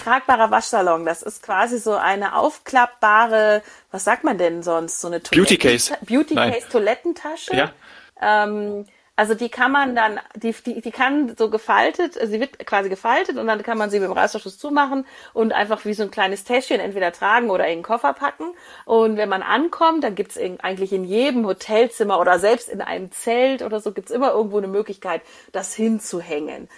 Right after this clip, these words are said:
Speaker 1: Das hat einen
Speaker 2: Hm.
Speaker 1: Haken und dann klappt sich das auf. Und dann kannst du dir
Speaker 2: Also
Speaker 1: auch
Speaker 2: ein Spiegel
Speaker 1: immer so
Speaker 2: dran.
Speaker 1: alles raus, ja, das gibt's auch mit Spiegel, aber ich hab's
Speaker 2: Ah, okay.
Speaker 1: ohne Spiegel. Und das ist echt toll. Also auch wenn's dann mal vielleicht, äh, eben kein Luxusurlaub oder so ist, dann kann ich mit dieser Tasche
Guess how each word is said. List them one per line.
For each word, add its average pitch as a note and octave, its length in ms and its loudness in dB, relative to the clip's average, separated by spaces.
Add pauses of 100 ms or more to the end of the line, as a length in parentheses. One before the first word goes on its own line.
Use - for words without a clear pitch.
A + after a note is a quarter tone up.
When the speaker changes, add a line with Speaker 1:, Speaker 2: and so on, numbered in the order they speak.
Speaker 1:
Das - 100 -16
hat G3+ 160 -4
einen - 100 -12
Speaker 2:
Hm. G#3+ 80 0
Speaker 1:
Haken C#4+ 440 2
und G#3+ 80 -4
dann G3+ 100 -4
klappt G#3+ 240 0
sich - 140 -6
das F#3+ 180 -6
auf. D3 460 -6 (320)
Und G3+ 80 -8
dann G#3+ 100 -6
kannst B3 220 0
du D#4+ 40 -2
dir A#3 140 4
Speaker 2:
Also F#3+ 80 4
Speaker 1:
auch - 40 2
Speaker 2:
ein - 20 2
Spiegel C#4+ 220 6
Speaker 1:
immer C4 80 4
so - 40 4
Speaker 2:
dran. A3 120 6
Speaker 1:
alles B3 320 2
raus, A3+ 340 4
ja, C#4 520 6
das B3+ 200 2
gibt's B3+ 180 -2
auch A#3 240 6
mit A#3+ 140 0
Spiegel, D#4 400 0
aber G3+ 240 2
ich - 180 -10
hab's C#3 140 4
Speaker 2:
Ah, - 20 0
okay. - 180 0
Speaker 1:
ohne B3 200 0
Spiegel. B3+ 520 -2 (360)
Und G#3+ 160 -2 (100)
das D4+ 220 4
ist - 180 -4
echt - 240 -8
toll. D4+ 340 4
Also F3+ 240 0
auch A#3+ 220 2
wenn's A#3+ 220 -2
dann G#3+ 160 0
mal G#3 200 2
vielleicht, G3+ 480 0
äh, G3+ 460 -4
eben G#3 240 0
kein C4+ 360 2
Luxusurlaub G3 640 -4 (120)
oder E3+ 200 -4
so F3 120 -6
ist, - 260 -4 (280)
dann G#3+ 160 -2
kann G#3 220 -2
ich C#4 140 -4
mit B3+ 160 0
dieser G#3 280 -2
Tasche C#4 460 -2